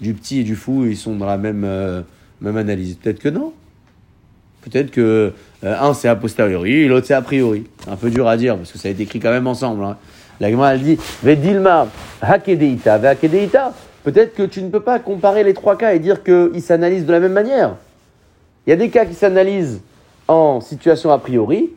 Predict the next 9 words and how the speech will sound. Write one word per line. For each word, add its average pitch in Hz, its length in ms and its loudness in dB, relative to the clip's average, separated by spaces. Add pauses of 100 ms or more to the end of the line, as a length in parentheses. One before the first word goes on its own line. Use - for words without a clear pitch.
(140)
et 156 60 2
des 170 100 4
cas 226 120 -2
qui - 100 -8
s'analysent 185 400 2
en 185 40 -2
situation 175 560 2 (400)
a 156 80 4
posteriori. 240 680 2